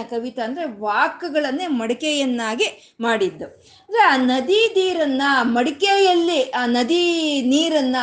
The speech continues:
ಮಡಿಕೆಯಲ್ಲಿ ಹೇಗೆ ತಗೊಳ್ತೀವೋ ಹಾಗೆ ಸದಾಶಿವನ ಚರಿತ್ರೆ ಅನ್ನೋ ದಿವ್ಯವಾದ ಅಮೃತ ರಸವನ್ನ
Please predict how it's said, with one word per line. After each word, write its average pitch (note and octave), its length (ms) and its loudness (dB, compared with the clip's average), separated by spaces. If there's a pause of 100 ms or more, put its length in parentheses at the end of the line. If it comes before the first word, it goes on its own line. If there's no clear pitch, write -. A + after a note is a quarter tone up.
ಮಡಿಕೆಯಲ್ಲಿ C4 840 -6
ಹೇಗೆ A3 380 -2
ತಗೊಳ್ತೀವೋ A3 680 -4 (720)
ಹಾಗೆ D4+ 300 0
ಸದಾಶಿವನ D#4+ 880 0
ಚರಿತ್ರೆ C4+ 680 -2
ಅನ್ನೋ A#3 360 -4
ದಿವ್ಯವಾದ C4+ 680 -2
ಅಮೃತ B3 500 -4
ರಸವನ್ನ A#3 640 -4